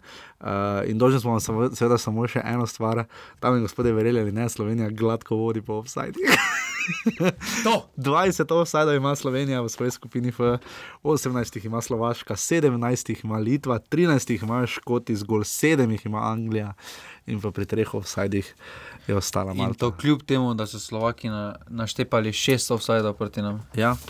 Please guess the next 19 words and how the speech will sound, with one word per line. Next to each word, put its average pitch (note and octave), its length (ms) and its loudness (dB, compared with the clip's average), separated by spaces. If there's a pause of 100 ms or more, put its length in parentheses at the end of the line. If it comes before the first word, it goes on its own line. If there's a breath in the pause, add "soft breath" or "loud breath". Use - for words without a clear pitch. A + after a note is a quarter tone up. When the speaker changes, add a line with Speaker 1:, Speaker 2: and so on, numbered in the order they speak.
(260)
Speaker 1:
šest, - 380 -4
vem. A2 200 -2 (960)
Eh, G2 320 4
upam, G#2 240 0
da G2 60 -2
sem - 100 -6
pravi G#2+ 180 4
podatke G#2+ 300 0
vzel, G2 220 -2
ampak G2+ 180 -6
mislim, G#2+ 320 -4
da G2+ 60 0
ja. G2+ 80 -4
Eh, G2 920 0
tako C3 300 -2
da, B2+ 240 4
to - 180 0
je C3 80 4
to. D3 200 4